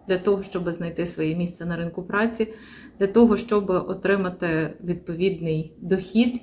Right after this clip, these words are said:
і утримувати свої родини. Також ми працюємо над підвищенням кваліфікації наших вчителів, наших педагогів, майстрів виробничого навчання, тому що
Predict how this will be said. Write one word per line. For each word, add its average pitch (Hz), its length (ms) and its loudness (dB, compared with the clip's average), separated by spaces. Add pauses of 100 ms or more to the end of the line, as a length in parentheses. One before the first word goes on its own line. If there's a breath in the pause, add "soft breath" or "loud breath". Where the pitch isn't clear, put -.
(100)
і 190 240 2
утримувати 180 680 -2
свої 175 340 -6
родини. 160 380 -6 (760 loud breath)
Також 277 420 8
ми 247 120 8
працюємо 233 680 6
над 196 340 2 (140)
підвищенням 202 580 2
кваліфікації 185 800 -2
наших 175 340 -4
вчителів, 214 680 -2
наших 175 340 -8
педагогів, 185 680 -2
майстрів 220 400 2
виробничого 185 580 -4
навчання, 160 580 -6
тому 190 220 -2
що 175 340 -4